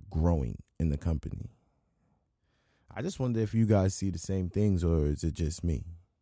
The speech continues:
I believe that everybody got it in them, but I just think a lot of people are, are, are lazy. Um, people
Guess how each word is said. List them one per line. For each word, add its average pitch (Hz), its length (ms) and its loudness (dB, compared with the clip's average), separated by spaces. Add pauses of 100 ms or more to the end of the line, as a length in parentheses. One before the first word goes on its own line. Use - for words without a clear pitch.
(1800)
I 117 160 2
believe 120 440 6
that 95 300 2 (320)
everybody 95 520 2
got 92 200 0
it 95 140 0
in 107 120 2
them, 90 260 0 (1300)
but 87 100 0
I 85 100 0
just 76 240 -6
think 95 240 4
a 87 40 4
lot 90 160 4
of 87 60 2
people 85 260 2
are, 78 200 -2
are, 78 160 0
are 80 180 2
lazy. 80 440 4 (1200)
Um, 80 360 4 (380)
people 104 420 8